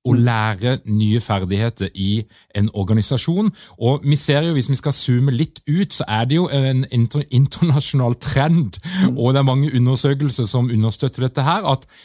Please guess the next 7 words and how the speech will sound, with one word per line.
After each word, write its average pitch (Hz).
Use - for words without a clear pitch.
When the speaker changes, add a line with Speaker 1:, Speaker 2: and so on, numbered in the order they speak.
Speaker 1:
skal 120
du 139
beholde 139
flinke 123
folk 123
i 131
din 110